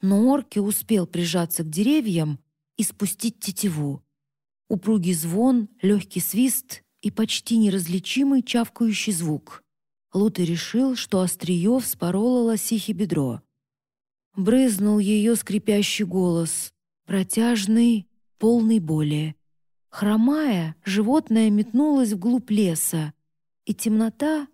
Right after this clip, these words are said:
густая и душистая, скрыла его от охотников. Гнаться было бессмысленно. «Ничего».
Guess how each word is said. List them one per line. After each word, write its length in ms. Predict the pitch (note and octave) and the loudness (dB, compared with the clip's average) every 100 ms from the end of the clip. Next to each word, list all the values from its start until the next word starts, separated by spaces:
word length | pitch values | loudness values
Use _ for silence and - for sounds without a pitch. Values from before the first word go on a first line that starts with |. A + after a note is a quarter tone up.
| _ - | _ -4
густая 600 | G3 - - F#3 F3 F3+ | -2 -2 -2 -2 0 -2
и 40 | |
душистая, 880 | F3 G#3 - D3+ - - C#3 C#3 C#3 _ _ _ _ - | -2 -4 -2 -4 -4 -4 -4 -4 -8 _ _ _ _ -14
скрыла 520 | - - G#3 C4+ B3+ | -8 0 2 4 2
его 300 | G#3+ G3 A3 | 2 0 0
от 180 | G3+ G3+ | -2 -4
охотников. 880 | E3+ D3+ - C#3 - D3 - - _ _ _ _ _ | -4 -6 -6 -10 -8 -12 -12 -18 _ _ _ _ _
Гнаться 560 | - G3 G3 F#3+ - E3 | -8 -2 -2 -2 -4 -4
было 280 | D#3 E3+ D#3+ | -2 -2 -2
бессмысленно. 1000 | D#3+ E3+ - C3 - - A2 A2 - - _ _ _ _ _ _ _ _ | -4 -4 -4 -6 -6 -8 -8 -8 -10 -16 _ _ _ _ _ _ _ _
«Ничего». 840 | G3+ A3 F#3+ - A3 A3 F3+ D#3 | 0 2 0 -2 0 2 0 -2